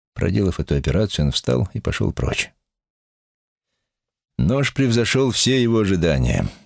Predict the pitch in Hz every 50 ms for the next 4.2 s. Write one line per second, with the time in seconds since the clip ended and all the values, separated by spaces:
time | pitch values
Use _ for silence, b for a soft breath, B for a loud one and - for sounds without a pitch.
0 | _ _ _ - 62 - 113 123 87 90 98 101 - - 101 98 95 104 131 139
1 | 123 - - 123 113 107 110 92 - 101 95 101 101 95 92 87 82 80 71 -
2 | - - - - - - 85 107 104 92 95 92 - 107 101 92 - 90 82 78
3 | 76 71 - - 76 69 - - - 64 64 62 60 58 - 62 60 58 58 -
4 | - - - -